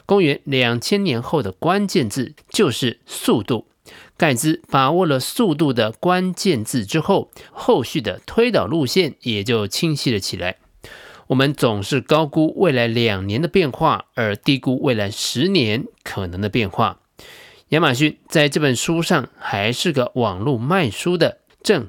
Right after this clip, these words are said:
刚开始要卖C D，而盖茨认为亚马逊没有任何理由不卖别的产品。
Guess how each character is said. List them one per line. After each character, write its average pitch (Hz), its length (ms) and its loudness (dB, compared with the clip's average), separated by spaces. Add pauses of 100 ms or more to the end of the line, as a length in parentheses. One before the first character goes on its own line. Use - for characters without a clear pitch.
(120)
刚 196 240 2
开 190 200 0
始 - 320 -8
要 123 240 -2
卖 107 240 -2
C - 360 -4
D， 127 260 0 (420)
而 156 320 0
盖 202 160 4
茨 190 180 -4
认 190 200 2
为 107 320 -2
亚 185 140 -2
马 202 140 2
逊 160 180 0
没 131 140 0
有 170 140 0
任 180 200 0
何 123 180 -2
理 117 280 -2
由 101 340 0
不 117 140 -6
卖 113 220 -2 (100)
别 110 260 0
的 156 120 -2
产 95 240 -6
品。 98 240 -4